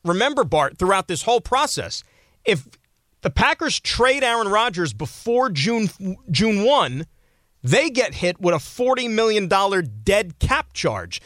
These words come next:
So they certainly want to rid that as much as possible. So that's why there might be some fine-tuning with these numbers, but it's not anything a fan has to concern themselves with. All they're worried about is, is Aaron Rodgers gonna be a Jet, yay or nay?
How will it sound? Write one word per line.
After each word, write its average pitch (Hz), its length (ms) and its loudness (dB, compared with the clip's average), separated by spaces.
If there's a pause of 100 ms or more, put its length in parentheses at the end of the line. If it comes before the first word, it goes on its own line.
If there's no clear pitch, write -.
(120)
So 240 220 2
they 226 220 2
certainly 247 440 -2
want 202 300 0
to 185 160 0
rid 175 460 2
that 269 240 2 (140)
as 147 140 -4
much 151 220 0
as 135 80 -8
possible. 127 420 -4
So 170 120 -2
that's 294 180 -2
why 294 160 2 (220)
there 233 140 2
might 220 320 0
be 285 120 -4
some 254 180 -4
fine-tuning 233 720 -2
with 208 140 0
these 165 220 -2
numbers, 208 440 0
but 196 140 -4
it's - 100 -4
not 254 140 2
anything 220 280 0
a 165 40 -4
fan 240 260 -2
has 180 140 -2
to 151 80 -12
concern 151 300 0
themselves 143 420 -2
with. 151 200 -2 (220)
All 262 140 6
they're 240 140 4
worried 220 180 2
about 170 220 0
is, 151 120 -4
is 147 100 -6
Aaron 226 200 0
Rodgers 202 300 0
gonna 185 140 -2
be 170 120 -2
a - 40 2
Jet, 165 300 0
yay 160 260 0
or 147 80 -2
nay? 104 280 -8